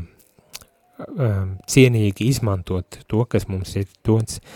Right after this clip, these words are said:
Un visbeidzot, rūpēties par vienotību, kā to darīja pirms vairāk kā tūkstoš septiņsimt gadiem, tā arī tagad rūpēties par, ā, vienotību un kā kristiešiem saglabāt šo vienotību, šo aicinājumu uz vienotību,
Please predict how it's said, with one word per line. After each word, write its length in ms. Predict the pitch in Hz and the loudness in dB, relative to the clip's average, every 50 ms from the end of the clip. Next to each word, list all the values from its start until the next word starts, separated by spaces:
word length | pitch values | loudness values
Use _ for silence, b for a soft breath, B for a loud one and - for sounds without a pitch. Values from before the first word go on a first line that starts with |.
| B B B B B | B B B B B
Un 140 | 113 120 127 | 6 6 8
visbeidzot, 600 | 123 117 113 123 165 170 147 135 120 110 107 - 113 | 8 8 6 6 6 6 6 6 4 4 4 4 4
rūpēties 640 | 110 123 143 147 - 120 107 101 - 110 101 - - | 6 6 6 6 4 2 2 2 0 -2 -2 0 0
par 180 | - 117 101 98 | 0 0 2 2
vienotību, 720 | 110 110 107 101 98 90 82 - - 95 90 90 - - | 4 2 2 2 0 -2 -4 -4 -6 -6 -6 -6 -6 -6
kā 200 | - - 101 95 | -2 -2 -2 0
to 220 | - - 104 101 | 0 0 0 0
darīja 400 | 95 107 117 113 123 107 98 95 - | 2 2 4 4 4 4 4 2 2
pirms 360 | - 101 98 98 95 - - - B B B B B B B | 2 2 2 0 -2 -6 -8 -10 B B B B B B B
vairāk 420 | 107 107 110 117 131 117 101 - - | 4 6 6 8 6 6 4 2 2
kā 120 | 104 95 92 | 0 0 2
tūkstoš 540 | - - 117 127 127 - - - 107 98 - | 2 2 2 2 2 0 0 0 0 0 2
septiņsimt 680 | - 123 123 - - 123 101 92 - - 104 98 - - | 0 0 0 0 -2 -4 -4 -4 -4 -6 -6 -6 -4 0
gadiem, 340 | - 117 110 110 104 101 | 0 0 2 2 0 0
tā 200 | - - 107 107 | -2 -2 0 2
arī 120 | 104 95 92 | 2 2 2
tagad 540 | - 117 110 104 107 98 92 - - - 110 | 2 2 0 2 2 -2 -4 -4 -6 -4 0
rūpēties 640 | 104 110 117 - - 110 101 - - 98 95 - - | 2 2 2 2 2 0 0 0 0 -2 -2 -2 -2
par, 280 | - 104 95 92 - | -2 0 0 0 -2
ā, 580 | - - - - - - - - _ - 127 104 | -4 -14 -20 -20 -20 -20 -20 -12 _ -2 -2 0
vienotību 840 | 95 101 107 113 110 104 95 87 - - 92 90 87 - - 95 104 | 4 4 6 6 4 4 0 -2 -4 -4 -4 -4 -4 -4 -4 -4 -2
un 200 | 117 107 95 92 | -4 -4 -6 -4
kā 200 | - - 98 92 | -2 -2 0 0
kristiešiem 760 | - - 107 123 - - - 117 107 - - - 104 98 95 - B B B B B | 0 2 2 2 2 4 4 4 4 4 2 -2 -4 -4 -4 -8 B B B B B
saglabāt 760 | B - - 117 113 113 113 104 92 90 92 87 - - - | B 0 2 2 2 4 2 2 2 2 -2 -4 -4 -4 -4
šo 120 | 104 95 92 | -4 0 2
vienotību, 720 | 110 110 104 101 95 90 85 - - 92 90 101 107 104 | 4 4 4 2 0 -4 -6 -8 -8 -8 -8 -8 -10 -12
šo 260 | - - 104 101 - - | -8 -6 -4 -6 -4 -2
aicinājumu 760 | - 110 110 120 - - - 110 101 95 95 92 92 90 | 0 2 2 2 2 0 -2 -2 0 -2 -2 -2 -2 -4
uz 120 | 87 85 - | -4 -2 0
vienotību, 720 | 104 104 104 95 92 87 - - - 85 85 92 - - | 0 2 2 0 -2 -6 -8 -8 -8 -8 -8 -8 -10 -12